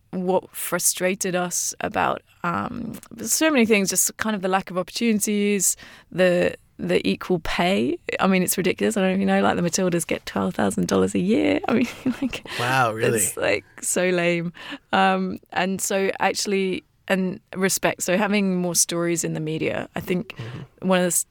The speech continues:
Speaker 1: stats I read recently is that there's three percent of sports stories are about women, which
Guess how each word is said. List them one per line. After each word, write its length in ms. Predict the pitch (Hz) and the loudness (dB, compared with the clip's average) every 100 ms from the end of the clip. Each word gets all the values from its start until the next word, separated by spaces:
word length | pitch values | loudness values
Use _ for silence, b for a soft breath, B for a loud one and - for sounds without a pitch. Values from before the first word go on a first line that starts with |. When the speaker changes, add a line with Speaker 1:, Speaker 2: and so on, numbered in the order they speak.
| - | -4
Speaker 1:
stats 220 | 170 - | -4 -4
I 100 | 180 | -4
read 180 | 170 170 | -2 -2
recently 480 | 175 180 202 180 175 | -2 -2 -4 -4 -2
is 140 | 170 | -4
that 160 | - 170 | -6 -4
there's 240 | 180 175 - _ _ _ | -4 -4 -10 _ _ _
three 200 | 202 202 | 0 2
percent 360 | 196 190 175 - | 2 -2 -2 -2
of 100 | - | -2
sports 380 | - 170 - | -2 -2 -2
stories 540 | - 175 175 196 214 - | -2 0 0 0 -2 -2
are 100 | 170 | -2
about 260 | - 143 | 0 -2
women, 340 | - - - 214 - _ - | -4 -6 -8 -10 -12 _ -6
which 380 | 165 - - | -6 -4 -8